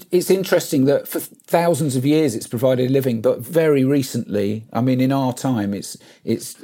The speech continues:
that changeover's happened, you know, and had a huge impact on that.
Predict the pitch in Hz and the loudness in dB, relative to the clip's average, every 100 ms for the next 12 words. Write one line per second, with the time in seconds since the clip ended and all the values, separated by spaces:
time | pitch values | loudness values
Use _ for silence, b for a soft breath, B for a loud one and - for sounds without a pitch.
0 | - 127 - - 123 117 110 107 104 - | -6 -2 -2 -2 -2 0 0 0 -2 -6
1 | 120 - 101 98 113 101 95 113 113 110 | -8 -6 -4 -4 -4 -4 -4 -2 -2 -4
2 | b b b - 135 123 117 131 131 95 | b b b -4 -2 0 0 -2 -2 -8
3 | - - 98 98 - | -10 -8 -6 -6 -10